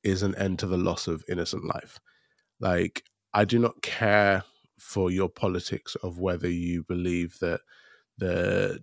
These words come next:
two-state system is, um, legitimate, whether you believe that the government is justified, whether you believe that supporting, um,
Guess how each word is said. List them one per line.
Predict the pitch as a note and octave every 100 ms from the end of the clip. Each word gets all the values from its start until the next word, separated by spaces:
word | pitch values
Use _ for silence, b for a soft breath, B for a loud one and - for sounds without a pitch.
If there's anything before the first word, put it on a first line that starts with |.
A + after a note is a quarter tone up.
| -
two-state | - G#2+ F2+ - F#2+ -
system | - F#2+ - G2+ F2
is, | F2+ F2+ - F#2+ -
um, | F#2 F#2
legitimate, | F#2 F#2 F#2 - - F#2
whether | F#2 F#2
you | F#2 F2
believe | F#2 F2+ F2+ F2
that | G2 F#2+
the | F#2+
government | F2+ G2 E2+ F2+ F2 F2+
is | F2+ F2 E2 - b b b b
justified, | - G2 - F#2 F2+ E2+
whether | F2 F2
you | F#2 F2
believe | F#2+ F#2 F#2 F#2 F#2 -
that | F#2+ F2+ - b b b
supporting, | - - - G#2+ F#2 - F#2 F#2 F#2+ G2 - - G2+
um, | G2 F#2 F#2 F2+ F2+